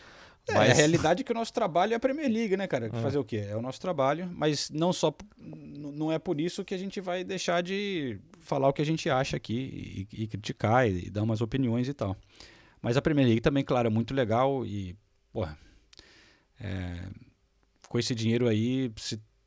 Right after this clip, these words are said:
Speaker 1: vai ser, é... vai ser legal de ver, cara.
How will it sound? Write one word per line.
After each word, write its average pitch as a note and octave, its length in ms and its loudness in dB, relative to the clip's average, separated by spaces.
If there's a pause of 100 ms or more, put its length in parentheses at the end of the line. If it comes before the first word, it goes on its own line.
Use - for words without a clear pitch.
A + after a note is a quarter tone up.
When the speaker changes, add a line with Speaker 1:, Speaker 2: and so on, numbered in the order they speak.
Speaker 1:
vai A2+ 180 2
ser, A#2 500 2 (920)
é... G2 360 -6 (460)
vai A#2 220 -2
ser - 120 2
legal A3+ 260 4
de E4+ 100 6
ver, C#4 220 8
cara. F#2+ 240 0